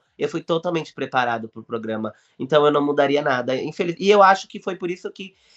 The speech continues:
se eu tivesse um ponto a falar, "Ah, não, ela foi eliminada", mas naquele ponto ela não foi tão boa, a internet não teria reagido do jeito que reagiu. Então,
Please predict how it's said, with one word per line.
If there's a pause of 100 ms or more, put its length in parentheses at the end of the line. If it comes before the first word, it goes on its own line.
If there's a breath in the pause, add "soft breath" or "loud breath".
se
eu
tivesse
um
ponto
a
falar,
"Ah,
não,
ela
foi
eliminada",
mas (320)
naquele
ponto
ela
não
foi
tão
boa,
a
internet
não
teria
reagido
do
jeito
que
reagiu.
Então,